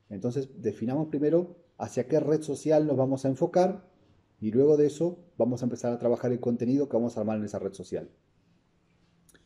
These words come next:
Este, estas redes sociales son, eh, indudablemente empresas, eh,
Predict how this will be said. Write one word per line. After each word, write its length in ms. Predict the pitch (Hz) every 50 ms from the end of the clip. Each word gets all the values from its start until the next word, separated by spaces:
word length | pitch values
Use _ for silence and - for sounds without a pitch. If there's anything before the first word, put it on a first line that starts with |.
| _ _ _ _ _ _
Este, 1120 | - 123 110 104 - - - - 117 117 117 113 113 110 107 101 98 92 85 82 - - - - - - _ _ _ _ _ _ _ _ _ _ _ _ - - - - - -
estas 260 | - 156 - 185 175
redes 200 | 185 180 185 170
sociales 640 | - - - - 160 180 156 127 131 131 - - - _ _ _ _ _ _ _ _ _ _
son, 520 | _ - - - 139 143 160 175 185 185 -
eh, 460 | - 110 101 98 92 92 92 92 - - -
indudablemente 920 | - 110 110 110 117 123 139 143 127 117 120 123 123 - 151 165 - - - _ _ _ _ _ _ _ _ _ _ _ _
empresas, 800 | - 110 107 101 107 107 113 113 - - 139 143 143 - - - -
eh, 320 | 117 110 104 104 113 -